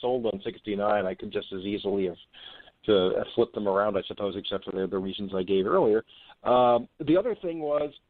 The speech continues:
oh, you can't put, I had nineteen sixty-two in fifty-second place, which is to say it had, uh, one, two, three, four seasons behind it. And I was told, "You can't have sixty-two that low." Not, not that I don't have it in last place,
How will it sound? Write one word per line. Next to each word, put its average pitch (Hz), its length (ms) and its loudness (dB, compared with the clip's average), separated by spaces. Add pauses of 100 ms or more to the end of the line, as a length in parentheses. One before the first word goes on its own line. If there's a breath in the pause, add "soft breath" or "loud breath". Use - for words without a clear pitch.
(120)
oh, 220 160 -4
you 208 140 -2
can't 208 260 -6
put, 185 160 -4 (160 loud breath)
I 160 60 0
had 175 160 4
nineteen 156 400 -8
sixty-two 139 480 -2
in 123 200 -2
fifty-second 139 880 -2
place, 98 380 -2
which - 160 -12
is 98 160 -12
to 104 140 -8
say 107 140 4
it 101 100 0
had, 104 580 4 (720 soft breath)
uh, 104 600 4
one, 107 420 -2 (100)
two, 110 240 0
three, 120 240 0
four 165 420 2 (680)
seasons 147 380 2
behind 127 580 2
it. 85 160 -4 (720 loud breath)
And 170 160 -2
I 147 80 4
was 156 140 0
told, 196 160 -2
"You 247 80 -2
can't 247 160 0
have 170 120 2
sixty-two - 400 -6
that 113 240 0
low." 107 300 -6 (260)
Not, 226 220 2
not 226 260 -2
that 180 220 2
I 156 80 2
don't 160 140 0
have 156 140 2
it 143 100 -6
in 127 120 -6
last 120 340 -4 (120)
place, 165 300 0